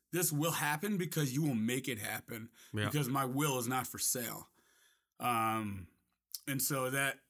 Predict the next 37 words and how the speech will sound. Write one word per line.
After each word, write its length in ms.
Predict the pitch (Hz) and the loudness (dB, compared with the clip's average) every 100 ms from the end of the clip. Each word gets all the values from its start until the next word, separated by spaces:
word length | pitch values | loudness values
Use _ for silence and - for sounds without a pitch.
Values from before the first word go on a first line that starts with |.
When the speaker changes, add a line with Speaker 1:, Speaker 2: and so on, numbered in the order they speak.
| - | -4
Speaker 1:
it 80 | 160 | 0
was 180 | 156 | 2
a 60 | 139 | 2
mindset 720 | 135 151 165 165 156 143 131 | 2 2 2 2 2 0 0
of, 300 | 131 123 117 - - - _ _ | 0 0 -4 -10 -20 -20 _ _
"Okay, 300 | 175 156 147 | -4 0 0
let 280 | 135 143 160 | 2 0 0
me, 380 | 170 160 147 143 | 2 2 4 2
let 220 | 139 156 | 2 0
me 160 | 170 170 | 2 0
be 480 | 135 151 151 147 135 | 2 2 4 4 2
very 480 | 120 143 143 151 147 | 0 0 2 2 2
aware 480 | 135 123 135 139 135 | 0 0 2 2 0
of 100 | 131 | 0
what's 220 | 135 - | -2 -2
around 380 | 139 131 139 160 | -2 0 2 2
me 120 | 190 | 0
and 180 | 160 123 | 0 0
what 180 | 117 139 | -2 0
opportunities 800 | 139 127 123 - 156 147 135 131 | 0 0 -4 -2 2 2 2 0
are 120 | 127 123 | 0 2
around 240 | 120 117 | 2 2
me, 100 | 110 | 0
who's 380 | 104 - 190 175 | -2 -4 0 2
around 360 | 151 151 147 143 | 2 2 2 2
me 80 | |
that 180 | 131 127 | 0 0
I 120 | 131 | 0
can 240 | 131 131 117 | 0 0 0
gain 360 | 120 127 123 113 | 0 0 2 2
knowledge 400 | 117 123 131 123 | 2 0 0 -2
from 300 | - 131 117 | -2 0 0
or 160 | 107 | 0
wisdom 380 | 110 147 143 110 | 0 0 0 -2
from." 420 | 104 110 104 101 - - | -4 -4 -4 -6 -10 -8
Speaker 2:
Mm-hmm. 320 | 107 98 101 101 - - | -2 0 0 0 -6 -2
Speaker 1:
And 200 | 147 135 | 0 -2